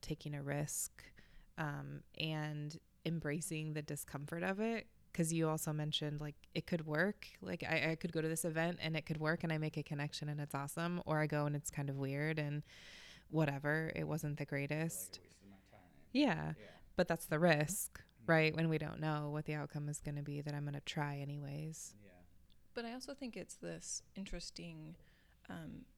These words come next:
Speaker 3: space of whiteness that is an entitlement to comfort that we, um, I'm speaking as a white person in my experience, the expectation is that I am comfortable at all times. Um, and because of my white privilege,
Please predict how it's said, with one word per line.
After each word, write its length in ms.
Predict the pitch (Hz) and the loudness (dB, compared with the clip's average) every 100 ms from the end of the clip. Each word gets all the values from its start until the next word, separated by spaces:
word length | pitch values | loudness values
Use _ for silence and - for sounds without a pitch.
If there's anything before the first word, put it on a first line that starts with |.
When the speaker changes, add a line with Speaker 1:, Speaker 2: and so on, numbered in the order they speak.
| - | -10
Speaker 3:
space 420 | - - - - | -8 -6 -8 -8
of 140 | 170 165 | -8 -10
whiteness 640 | 151 151 180 196 196 - - | -10 -8 -8 -8 -6 -8 -6
that 360 | 180 156 151 - - - - - - - - - _ - _ - | -6 -4 -8 -10 -20 -20 -20 -20 -20 -20 -20 -20 _ -20 _ -8
is 160 | 196 180 | -6 -6
an 180 | 165 | -8
entitlement 540 | 156 - - 196 240 262 | -10 -10 -6 -6 -6 -10
to 80 | 247 | -14
comfort 520 | - 254 285 294 285 - | -8 -8 -8 -10 -10 -10
that 140 | - - | -10 -8
we, 500 | 185 175 170 170 175 - - - - | -8 -8 -8 -10 -12 -18 -20 -18 -12
um, 220 | 175 160 | -10 -8
I'm 120 | 170 - | -8 -8
speaking 380 | - 175 170 | -10 -10 -8
as 120 | 160 160 | -8 -8
a 40 | |
white 240 | 160 185 - | -8 -8 -10
person 460 | 175 170 165 170 | -10 -8 -10 -10
in 160 | 165 170 | -12 -10
my 120 | 202 | -8
experience, 680 | 220 - 175 165 170 170 - _ _ 180 | -8 -8 -8 -10 -12 -10 -12 _ _ -8
the 200 | 196 180 | -2 -2
expectation 960 | - - 165 - - 196 - 160 - - - | -4 -8 -10 -10 -10 -8 -8 -10 -12 -12 -8
is 400 | 180 156 - - | -6 -6 -8 -8
that 200 | 160 165 | -6 -6
I 80 | 151 | -6
am 180 | 151 156 | -12 -14
comfortable 640 | - 185 170 156 151 147 | -14 -16 -14 -14 -14 -14
at 100 | - | -12
all 240 | - - - | -14 -16 -18
times. 840 | - - 240 160 135 156 175 - - - - - 190 | -16 -10 -8 -8 -10 -10 -10 -10 -12 -16 -16 -10 -4
Um, 280 | 190 180 - | -4 -4 -4
and 240 | 185 - - 175 | -4 -6 -12 -8
because 420 | 196 - 254 269 | -8 -4 -4 0
of 120 | 233 | -2
my 200 | 202 165 | -2 -6
white 360 | 143 170 165 - | -6 -6 -6 -6
privilege, 420 | 170 160 160 | -8 -6 -8